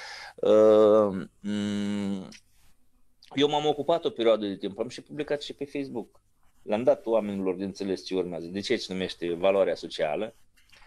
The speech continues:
Așa. Mm, din tâi la scară mică, apoi se aplică la scară mai mare, apoi la scară mai mare și tot așa mai departe. Și se,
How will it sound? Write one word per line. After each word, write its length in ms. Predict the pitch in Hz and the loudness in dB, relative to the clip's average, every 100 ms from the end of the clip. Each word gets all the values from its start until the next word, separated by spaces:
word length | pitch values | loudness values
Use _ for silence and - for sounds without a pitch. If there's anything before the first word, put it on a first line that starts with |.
| - - _ _ _ - | -20 -20 _ _ _ -12
Așa. 640 | - 90 80 - 107 127 - - - - | -6 -6 -4 0 2 2 -2 -20 -20 -14
Mm, 800 | 95 98 92 90 90 90 92 101 | -8 -6 -6 -8 -10 -10 -14 -12
din 200 | 104 135 | -6 0
tâi 140 | 143 | 2
la 120 | 123 | 2
scară 360 | 107 - 104 98 | 0 -2 -2 -4
mică, 360 | 95 120 - 165 | -6 -6 -4 -2
apoi 240 | 123 107 | -2 -2
se 120 | 101 | -4
aplică 320 | 92 - 90 82 | -6 -6 -6 -4
la 100 | 80 | -4
scară 320 | - 85 78 | -2 -2 -2
mai 100 | 73 | -8
mare, 280 | 85 170 156 | -12 -6 -4
apoi 180 | - 87 | -4 -4
la 80 | 85 | -6
scară 260 | - 82 | -4 -4
mai 120 | 78 95 | -4 -8
mare 240 | 165 151 | -8 -8
și 60 | - | -10
tot 120 | - | -18
așa 120 | - 87 | -18 -18
mai 100 | - | -10
departe. 320 | - - 120 | -8 -6 -8
Și 160 | - | -8
se, 420 | 147 - 165 160 | -6 2 4 4